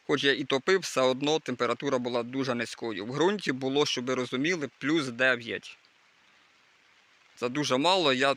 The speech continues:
точно не пам'ятаю всі там подробиці, ну, в мене багато відео, я стараюсь викладати кожен день і не пропускати. Тому хто зацікавився, хто, можливо, не бачив, просто можете погортати на низ і там все є.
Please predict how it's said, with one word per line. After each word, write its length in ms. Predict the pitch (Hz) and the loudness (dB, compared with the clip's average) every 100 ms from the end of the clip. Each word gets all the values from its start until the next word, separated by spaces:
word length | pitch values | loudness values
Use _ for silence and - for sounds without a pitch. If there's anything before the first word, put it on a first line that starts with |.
| - | 0
точно 300 | 156 143 139 | 0 0 2
не 100 | 131 | 0
пам'ятаю 640 | 120 131 127 - 143 131 | 0 0 0 2 2 2
всі 280 | 120 - 135 | -2 -6 -6
там 200 | - 123 | -4 -4
подробиці, 580 | - 135 180 180 147 127 | -2 0 2 0 -2 -4
ну, 80 | 131 | 0
в 40 | |
мене 220 | 143 139 | 2 2
багато 480 | 120 135 147 131 123 | 2 4 4 2 -2
відео, 380 | 151 185 139 127 | -4 0 0 2
я 140 | 127 | 0
стараюсь 560 | 127 135 135 135 127 - | -2 0 2 2 0 -4
викладати 520 | 127 127 127 131 123 | -8 -4 0 0 -2
кожен 380 | - 139 120 123 | -2 -2 0 -4
день 300 | 127 165 190 - - - _ | 0 -2 -2 -12 -20 -20 _
і 120 | 160 190 | -2 2
не 220 | 131 139 | 2 2
пропускати. 840 | 143 139 139 - - 127 104 - - | 0 -4 -6 -10 -6 -2 -2 -4 -10
Тому 280 | 135 147 160 | -6 -4 -6
хто 480 | - - - 147 | -10 -12 -2 0
зацікавився, 1120 | 127 123 127 143 131 165 156 131 - 131 123 120 - _ _ | 0 -4 -4 -4 0 2 2 0 -2 0 0 -2 -10 _ _
хто, 180 | - 143 | -10 -4
можливо, 340 | 131 127 123 123 | -4 -2 -2 -2
не 100 | 127 | -2
бачив, 440 | 165 151 131 123 - - - - - _ _ | -2 0 -2 -4 -16 -20 -20 -20 -20 _ _
просто 260 | 233 - 170 | -4 -2 2
можете 280 | 165 151 | 2 2
погортати 580 | 147 151 147 165 147 151 | 2 4 4 4 2 0
на 60 | 160 | 2
низ 300 | 208 185 147 | 2 2 -4
і 280 | 165 202 196 _ _ _ _ _ _ _ - | -8 -6 -6 _ _ _ _ _ _ _ -2
там 180 | 160 156 | -2 0
все 220 | - 139 | 0 2
є. 220 | 127 | 2